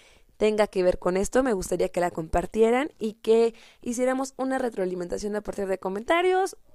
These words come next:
ya saben, como siempre. Pues bueno, entonces, en México, ¿cómo podemos saber las cifras exactas de esto de la informabilidad? Pues bueno, la informabilidad,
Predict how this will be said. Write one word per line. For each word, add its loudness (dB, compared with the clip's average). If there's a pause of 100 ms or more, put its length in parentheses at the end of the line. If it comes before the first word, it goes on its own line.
(100)
ya 6
saben, 6
como -2
siempre. 0 (500)
Pues 2
bueno, 4
entonces, 0 (320)
en 4
México, 2 (260)
¿cómo 6
podemos 4
saber 2 (280)
las 4
cifras 2
exactas 2
de 0
esto -2
de 0
la 4
informabilidad? -6 (560)
Pues 6
bueno, 4 (320)
la 6
informabilidad, 2